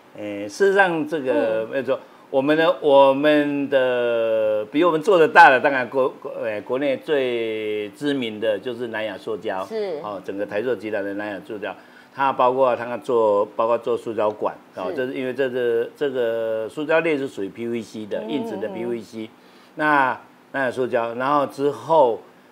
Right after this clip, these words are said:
Speaker 1: 这下面事实上国内的三大塑胶厂，包括南亚塑胶、
Speaker 2: 是。
Speaker 1: 华夏塑胶跟大洋塑胶，他们都有做塑胶管子。
Speaker 2: 是。
Speaker 1: 塑胶管子，那这个，我们这个是塑胶管的配件，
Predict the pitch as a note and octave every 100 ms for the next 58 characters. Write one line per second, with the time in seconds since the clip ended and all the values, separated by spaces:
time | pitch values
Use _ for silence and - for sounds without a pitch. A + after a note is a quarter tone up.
0 | _ - D3 D3 D#3 C#3 C#3 B2+ A#2+ D3+
1 | D3+ D3+ C3 C3+ D#3+ D#3+ C3 A#2+ A2+ D3
2 | C#3+ C#3 C3+ B2 A#2 A2 G#2+ C#3 B2+ A#2+
3 | A#2 G2+ F2+ A#2+ A#2+ A#2+ A#2 A2 G#2 A2
4 | A2 G2 A#2 G2+ A2+ A2 G#2 A2 B2+ A2+
5 | C3 A#2 A2 A2+ A2 A2+ A2 B2 G2+ -
6 | C3 G#2+ A2+ G2+ - - - F#3+ F#3 C3
7 | D#3 B2 G2 C#3 A2 - A2+ A2 G2+ F2
8 | D#2+ - E2+ - - A#3 D#3+ - - D#3
9 | C3+ G2 F2 - F2+ - - F#3 - A3+
10 | C#3+ G#2 G#2 G2 G#2 D3 B2 G#2 C3 A2+
11 | G#2 G#2+ - - - D3 B2+ B2+ B2 F2
12 | F2 - B2+ F#2 C3